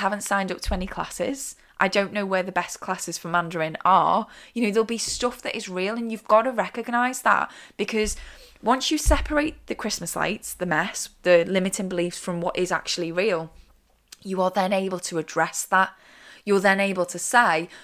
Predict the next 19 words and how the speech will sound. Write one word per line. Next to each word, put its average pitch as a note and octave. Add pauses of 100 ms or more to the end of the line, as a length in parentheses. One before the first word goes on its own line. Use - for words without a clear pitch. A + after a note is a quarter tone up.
(120)
"Well, F#3+
actually, A3
if E3+
I G#3
want A#3+
that G3+
to -
be G3+
my E3
goal, F#3+ (260)
what G3+
I G#3+
am F#3+
gonna C#4
have -
to A3+
do E3+
is G#3
something E3+